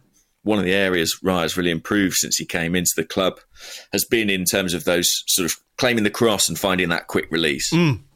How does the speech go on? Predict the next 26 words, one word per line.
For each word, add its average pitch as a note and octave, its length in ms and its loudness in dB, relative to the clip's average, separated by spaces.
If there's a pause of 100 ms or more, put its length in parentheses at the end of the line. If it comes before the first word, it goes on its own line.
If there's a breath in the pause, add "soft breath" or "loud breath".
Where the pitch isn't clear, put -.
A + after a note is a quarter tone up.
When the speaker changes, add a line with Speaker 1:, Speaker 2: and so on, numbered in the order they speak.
(120)
Speaker 1:
You F2 120 -2
know, D#2+ 200 0
the D#2+ 100 0
early F2+ 320 2
pass, E2+ 340 -2 (160)
the D#2+ 120 0
early F2 180 0
throw. E2+ 540 0 (760 soft breath)
Uh, D2+ 260 -2
and F2+ 120 -2
this - 140 -2
was E2 80 -4
a E2 40 -6
great E2+ 320 -2 (380)
throw, G#2 260 -2
I A#2+ 60 -4
think, A2+ 320 -6
to F#2 80 -4
Martinelli. F2+ 640 0
Speaker 2:
Yeah. C3 160 2 (520 soft breath)
Speaker 1:
Um, D2+ 680 -4 (540)
who G2 380 2
was G2 220 0 (720)
flying A2 380 2
at - 100 0
Liverpool D#2 580 -2